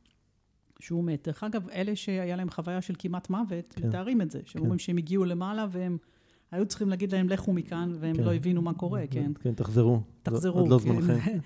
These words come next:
Speaker 1: <laughs> אבל הם חוו את זה, כאילו הם חיים לגמרי, הם לא אמרו, "טוב, מתתי ועכשיו אני מת." זאת אומרת, זה
Speaker 2: כן.
Speaker 1: באמת, יש איזשהו תהליך שהנשמה הכי חיה, היא מרגישה דווקא שהיא עוברת. אנשים חולים פתאום חיים חזקים מחדש,
Speaker 2: כן.
Speaker 1: ו-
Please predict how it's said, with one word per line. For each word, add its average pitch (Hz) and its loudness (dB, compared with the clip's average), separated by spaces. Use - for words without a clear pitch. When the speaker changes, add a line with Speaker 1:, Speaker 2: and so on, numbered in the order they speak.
Speaker 1:
<laughs> - -14
אבל 156 -2
הם 175 0
חוו 170 0
את 262 4
זה, 175 0
כאילו 175 2
הם 170 2
חיים 170 2
לגמרי, 170 2
הם 147 4
לא 220 2
אמרו, 170 2
"טוב, 160 0
מתתי 160 -2
ועכשיו 156 -4
אני 156 4
מת." 143 -4
זאת - -20
אומרת, 147 -6
זה 147 -10
Speaker 2:
כן. 123 2
Speaker 1:
באמת, 175 -2
יש 185 -6
איזשהו 190 -6
תהליך 180 -6
שהנשמה 165 -4
הכי 269 -2
חיה, 226 -4
היא 143 2
מרגישה 147 -2
דווקא 165 -4
שהיא 175 -4
עוברת. 151 -4
אנשים 160 0
חולים 196 0
פתאום 180 -6
חיים 180 -8
חזקים 165 -6
מחדש, 143 -4
Speaker 2:
כן. 147 -12
Speaker 1:
ו- 143 -6